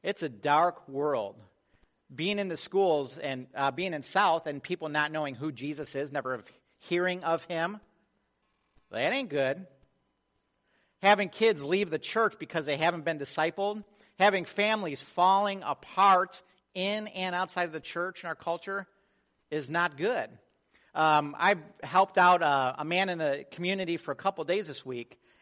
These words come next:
and the brokenness of people. Not only are they divorced, but they're splitting up their kids, and, and who gets the tax return this year, who gets it this year, I can't let her know because we're fighting.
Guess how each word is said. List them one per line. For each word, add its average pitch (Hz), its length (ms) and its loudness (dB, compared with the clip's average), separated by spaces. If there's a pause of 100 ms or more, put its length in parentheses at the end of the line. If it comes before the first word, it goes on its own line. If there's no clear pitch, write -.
(140)
and 156 200 -2
the 139 60 -4
brokenness 147 800 0
of 131 180 -12
people. 131 560 -10 (440)
Not 185 300 4
only 208 320 4
are 180 120 8
they 165 360 2 (160)
divorced, 170 720 2
but 165 140 -4
they're 143 100 -8
splitting 202 380 -4
up 196 160 -4
their 165 100 -8
kids, 208 560 0
and, 135 200 -4 (300)
and 160 180 2
who 214 200 0
gets 208 220 0
the 185 100 -10
tax 202 400 2
return 185 380 -2
this 202 300 0
year, 196 280 2 (220)
who 214 100 4
gets 233 240 2
it 180 120 -4
this 208 300 2
year, 202 360 4 (180)
I 196 100 2
can't 220 340 0
let 208 180 6
her 202 80 2
know 202 240 4
because 190 320 0
we're 180 80 -2
fighting. 208 640 0